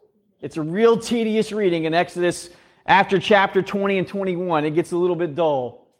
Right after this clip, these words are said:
in spots. And this is one of those spots, but, but kinda leading up to this, God is commanding Moses, "Hey, I want you to build the tabernacle, this tent that's gonna travel with the people, and that's where they're gonna come and do the sacrifices, and that's where they're gonna worship me.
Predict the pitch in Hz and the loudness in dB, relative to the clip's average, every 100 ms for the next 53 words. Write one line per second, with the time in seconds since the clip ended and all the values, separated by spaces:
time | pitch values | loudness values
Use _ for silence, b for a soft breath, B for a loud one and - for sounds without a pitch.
0 | _ 143 139 151 131 110 - - _ _ | _ -20 -16 -10 -10 -10 -18 -20 _ _
1 | _ _ _ _ _ _ _ _ _ - | _ _ _ _ _ _ _ _ _ -6
2 | 214 269 269 262 254 240 233 233 269 220 | -4 -2 2 2 4 2 0 0 2 4
3 | 180 180 190 147 - _ _ _ _ _ | 2 0 0 0 -10 _ _ _ _ _
4 | _ _ _ - 190 269 285 285 277 254 | _ _ _ -10 -2 2 2 2 2 2
5 | 285 247 233 180 165 269 302 262 262 226 | 2 2 -2 0 2 2 2 0 -4 -4
6 | 240 240 220 220 247 - 247 202 208 240 | -2 0 0 2 0 2 0 2 2 2
7 | 277 269 262 226 175 240 262 226 208 226 | 0 -2 -2 0 4 4 4 2 0 0
8 | 226 220 185 160 147 151 175 - - 262 | 0 2 0 -2 -4 -4 -6 -8 -8 -2
9 | 226 208 196 185 214 190 - 202 220 247 | -2 -2 -4 -4 -6 -6 -8 -2 0 0
10 | 254 277 262 262 202 262 269 175 147 165 | 0 -2 -6 -8 -8 -4 -4 0 2 2
11 | - _ _ _ _ _ _ - 151 190 | -2 _ _ _ _ _ _ -12 -4 2
12 | 247 233 233 226 226 226 220 208 220 233 | 2 2 2 4 2 0 0 0 -2 -2
13 | 233 196 190 185 170 165 165 185 156 175 | 0 0 0 -2 2 2 2 -2 -4 -4
14 | 190 180 180 170 160 170 165 147 151 139 | -2 -2 -2 -4 -2 -2 -4 -6 -6 -6
15 | 98 | -8